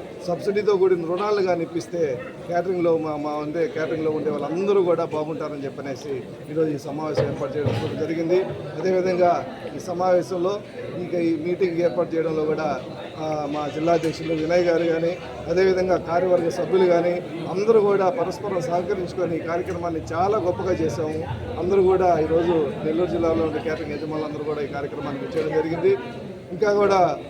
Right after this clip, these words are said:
ముందు ముందు కూడా కొత్త కొత్త సభ్యత్వాల్ని ఏర్పాటు చే-, చేర్చుకుంటాము. ఎవరైనా ఈరోజు మీడియా ముఖంగా తెలియజేస్తా ఉన్నాను,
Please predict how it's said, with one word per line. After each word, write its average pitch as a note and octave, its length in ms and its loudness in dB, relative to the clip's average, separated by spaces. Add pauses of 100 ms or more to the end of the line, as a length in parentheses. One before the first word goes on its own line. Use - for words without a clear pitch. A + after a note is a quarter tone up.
(140)
ముందు G3 160 2
ముందు G#3 240 4
కూడా F3+ 320 4 (160)
కొత్త F3+ 280 2
కొత్త A#3 180 4
సభ్యత్వాల్ని F3+ 760 2 (540)
ఏర్పాటు G3 300 4 (100)
చే-, E3+ 200 2
చేర్చుకుంటాము. F3+ 600 0 (460)
ఎవరైనా G3 360 4 (600)
ఈరోజు F#3 380 6
మీడియా F3+ 260 2
ముఖంగా F3 300 -2
తెలియజేస్తా E3+ 640 0
ఉన్నాను, E3+ 300 0